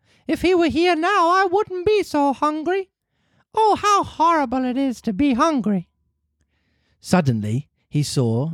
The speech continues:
among the sweepings in a corner, something round and white that looked very much like a hen's egg. In a jiffy, he pounced upon it.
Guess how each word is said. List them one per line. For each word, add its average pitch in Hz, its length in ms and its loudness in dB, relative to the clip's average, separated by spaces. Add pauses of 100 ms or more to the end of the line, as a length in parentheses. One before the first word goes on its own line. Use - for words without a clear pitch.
among 147 440 2
the 131 100 2
sweepings 208 760 0
in 175 100 2
a 180 60 0
corner, 107 460 -2 (420)
something 151 500 -2
round 180 480 2
and 165 200 2
white 160 440 -2 (360)
that 143 140 0
looked 156 220 0
very 175 340 0
much 120 340 -4
like 123 200 -2
a 135 40 0
hen's 147 500 2
egg. 92 300 -8 (760)
In 165 120 2
a 135 80 4
jiffy, 110 420 -2
he 120 180 -4
pounced - 500 -2
upon 107 240 -2
it. - 200 -12